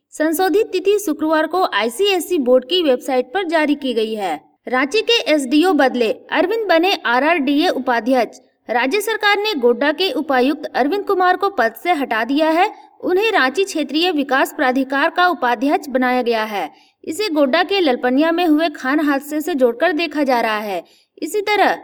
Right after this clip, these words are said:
सरकार ने कोडरमा के उप विकास आयुक्त सूर्य प्रकाश का तबादला करते हुए उन्हें कार्मिक विभाग का संयुक्त सचिव बनाया है। उनके स्थान पर रांची के निवर्तमान एसडीओ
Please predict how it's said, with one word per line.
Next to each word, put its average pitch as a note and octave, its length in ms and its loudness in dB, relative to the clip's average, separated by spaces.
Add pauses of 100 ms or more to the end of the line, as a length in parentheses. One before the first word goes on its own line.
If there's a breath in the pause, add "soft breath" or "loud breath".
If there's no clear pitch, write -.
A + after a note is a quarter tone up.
(120)
सरकार C4 320 -2
ने G4+ 140 -2
कोडरमा C#4 460 2
के D#4+ 220 -2
उप E4 160 -4
विकास D#4 680 -2
आयुक्त C#4 380 0
सूर्य G4 300 -2
प्रकाश D4+ 400 -2
का E4 120 -2
तबादला A#3 440 -2
करते D4 340 -2
हुए D#4 280 0 (340 loud breath)
उन्हें G4 260 0
कार्मिक D4+ 440 0
विभाग C#4 300 -2
का E4+ 160 0
संयुक्त E4 360 -2
सचिव E4 360 -2
बनाया C#4+ 400 2
है। G#3+ 240 -4 (340 soft breath)
उनके G4+ 380 0
स्थान D#4 300 0
पर F4 160 4
रांची C4 320 -2
के F#4 180 0
निवर्तमान D#4 680 2
एसडीओ B3 400 2